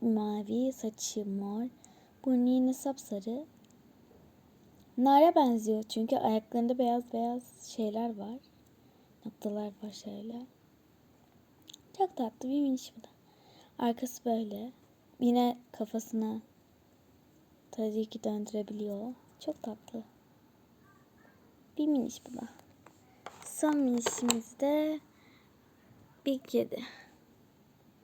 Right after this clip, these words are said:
Böyle mor, mosmor bir kedi. Yine gözleri mavi. Kulakları pembe.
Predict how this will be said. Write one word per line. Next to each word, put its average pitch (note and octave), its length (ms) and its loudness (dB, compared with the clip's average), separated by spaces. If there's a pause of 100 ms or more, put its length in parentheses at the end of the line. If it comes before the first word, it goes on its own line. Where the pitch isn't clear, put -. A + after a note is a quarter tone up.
(1120)
Böyle C4+ 300 4
mor, C4+ 320 2 (220)
mosmor A3+ 580 -2
bir B3 80 -12
kedi. B3 680 -2
Yine A#3+ 220 4
gözleri G#3+ 500 2
mavi. G3+ 680 -6 (520)
Kulakları G#3+ 520 -2
pembe. G3+ 600 -8